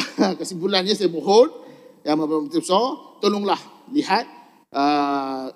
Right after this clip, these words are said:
apa, selain pada yang telah umumkan, contohnya bantuan kotak harapan. Sebab kita kena lihat, peruntukan bagi dua ratus ribu tu, ada banyak, ah, apa, cara-cara nak mohon, kita nak ni, dia ambil masa, ya. Bila kita ada kotak-kotak tu,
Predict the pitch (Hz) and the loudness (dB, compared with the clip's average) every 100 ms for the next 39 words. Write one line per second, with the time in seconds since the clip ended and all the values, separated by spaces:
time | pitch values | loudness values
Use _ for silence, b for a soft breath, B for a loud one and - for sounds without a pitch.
0 | - 143 - 156 143 175 202 190 180 175 | -12 -12 -2 0 0 0 0 0 0 2
1 | 170 165 156 165 160 165 175 170 180 180 | 2 -2 -4 -2 -2 -2 -4 0 0 2
2 | 165 165 - 165 180 151 110 - b _ | -2 -2 -2 -2 0 -2 -4 -12 b _
3 | 165 170 196 165 170 156 160 160 - 143 | -6 -2 -2 -4 -6 -6 -4 -4 -2 -6
4 | 120 135 - 147 175 196 - - _ - | -6 -14 -10 -10 -2 -2 -2 -10 _ -2
5 | 208 233 226 220 165 - - - 226 226 | 0 0 2 2 2 -6 -20 2 2 2
6 | 226 220 208 214 214 202 196 196 202 185 | 0 0 2 0 0 0 0 -4 0 2
7 | 165 156 208 - 175 185 196 196 160 135 | 4 4 0 0 -2 0 0 -2 -6 -12
8 | 120 160 156 190 165 156 147 143 139 - | -8 -4 -4 0 0 0 -4 -8 -12 -8
9 | 165 180 175 180 170 156 156 170 160 160 | -8 -4 -2 0 -2 -4 -2 4 6 6
10 | 165 B B - 165 165 165 170 175 180 | 2 B B -6 -2 -2 -2 -4 -4 -6
11 | 185 - 135 98 - 147 247 - b b | -8 -4 -4 -6 -10 -4 -4 -6 b b
12 | - 190 214 170 190 190 180 175 165 180 | 2 4 2 -2 -4 -4 -6 -6 -4 -2
13 | 190 - 190 202 | -2 2 4 4